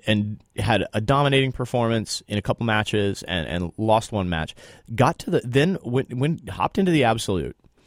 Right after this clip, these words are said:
and crushed the Absolute, got to the final. And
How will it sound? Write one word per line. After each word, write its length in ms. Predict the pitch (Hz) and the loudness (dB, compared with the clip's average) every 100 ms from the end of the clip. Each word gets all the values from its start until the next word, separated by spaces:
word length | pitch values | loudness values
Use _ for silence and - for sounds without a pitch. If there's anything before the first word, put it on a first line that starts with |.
| _ - - - - - | _ -20 -20 -20 -20 -4
and 400 | 123 117 107 104 101 _ _ _ | 2 4 4 0 -4 _ _ _
crushed 600 | - - 147 123 - - - | -12 0 4 4 2 -10 -6
the 140 | 107 | -2
Absolute, 560 | 87 87 - 82 73 - _ - 110 | 0 -2 -6 -8 -8 -14 _ -12 -2
got 280 | 120 127 | 0 0
to 100 | - | -2
the 80 | 151 | -2
final. 540 | 127 113 101 92 76 - _ _ | -2 -2 -2 -2 -6 -10 _ _
And 480 | - 110 101 95 92 | -2 0 0 -2 -6